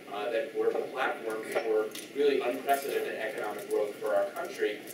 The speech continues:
before those reforms were taken apart brick by brick by brick in the decades leading up to the financial crisis?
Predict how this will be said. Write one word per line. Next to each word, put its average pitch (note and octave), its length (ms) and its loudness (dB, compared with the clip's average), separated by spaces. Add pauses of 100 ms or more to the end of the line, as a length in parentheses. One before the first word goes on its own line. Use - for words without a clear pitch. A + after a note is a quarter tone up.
(200)
before D#3 340 2
those C#3+ 200 4
reforms A#2+ 480 2
were A#2+ 80 2
taken A#2+ 380 0
apart - 460 -2
brick G#2 300 2
by G#2+ 300 2
brick - 280 0
by G2+ 220 0
brick D3+ 320 4 (380)
in A2 80 -6
the G#2+ 80 2
decades - 480 0
leading G2+ 220 -4
up - 140 -4
to - 60 -10
the - 80 -4
financial - 480 -6
crisis? - 480 2